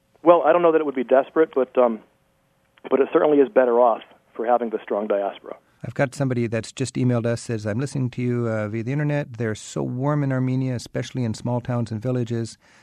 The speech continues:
Speaker 2: Just talk to them about anything at all. They have, um, and they have an idea about the subject." Um,
Speaker 1: You know what's really remarkable, uh, Rick, is that, uh, the, the population is almost entirely literate. The literacy rate approaches ninety-nine percent.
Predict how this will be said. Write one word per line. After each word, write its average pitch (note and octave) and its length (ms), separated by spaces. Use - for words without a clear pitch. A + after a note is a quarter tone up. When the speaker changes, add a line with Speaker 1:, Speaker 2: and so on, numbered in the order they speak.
Speaker 2:
Just - 180
talk B2+ 200
to - 60
them A2+ 140
about G#2 220
anything D3 360
at B2 60
all. F#2+ 300
They G2+ 100
have, G2+ 180
um, G2 220
and G#2+ 120
they A2 60
have G#2 100
an G2+ 80
idea G#2 300
about G2+ 200
the G#2 80
subject." A2+ 500
Um, F#2+ 420
Speaker 1:
You C#3+ 60
know F3+ 60
what's E3 160
really D#3+ 180
remarkable, C3 460
uh, A#2 200
Rick, B2+ 220
is A2+ 140
that, A2+ 240
uh, G#2+ 140
the, A#2 100
the A#2 80
population C3+ 680
is A2+ 180
almost D3+ 320
entirely B2+ 680
literate. G#2+ 400
The A2 80
literacy C#3 420
rate A#2 280
approaches C3+ 640
ninety-nine B2 640
percent. G#2 400